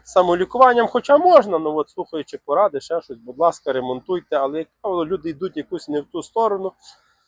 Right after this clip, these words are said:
щось розбирають не, непонятно на що. Ну, от така в даному випадку ситуація. Поміняти поршневу, поміняти поршневу і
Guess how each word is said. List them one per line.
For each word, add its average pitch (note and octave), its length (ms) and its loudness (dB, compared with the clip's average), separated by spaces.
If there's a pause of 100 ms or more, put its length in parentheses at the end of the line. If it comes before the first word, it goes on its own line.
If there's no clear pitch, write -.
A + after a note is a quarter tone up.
(160)
щось A3+ 260 -2
розбирають G3 680 4
не, F#3 260 -2 (400)
непонятно F#3 680 2
на E3+ 240 6
що. - 160 -8
Ну, A#3+ 200 -2
от F#3+ 140 -2
така - 420 2 (220)
в C#3 40 -16
даному D#3+ 380 2
випадку C#3 400 -2
ситуація. A#2 600 -4
Поміняти F3 480 -2
поршневу, G#3 680 -6 (1000)
поміняти D3+ 480 -4
поршневу G3 840 -6
і F3 320 -6